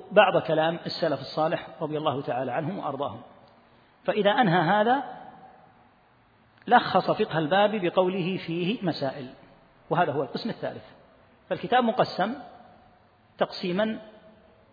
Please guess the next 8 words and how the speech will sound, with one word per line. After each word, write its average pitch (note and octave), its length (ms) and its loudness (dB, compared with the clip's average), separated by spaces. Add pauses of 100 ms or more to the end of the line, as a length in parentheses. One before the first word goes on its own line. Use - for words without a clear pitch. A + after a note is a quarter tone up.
جميلا E3+ 400 4
جدا D3 520 -2 (480)
بالترجمة F3 560 4
في E3 200 -6
أوله، F3 340 4 (560)
ثم E3+ 260 0
سوق G#3+ 420 6 (1300)
النصوص E3 720 -2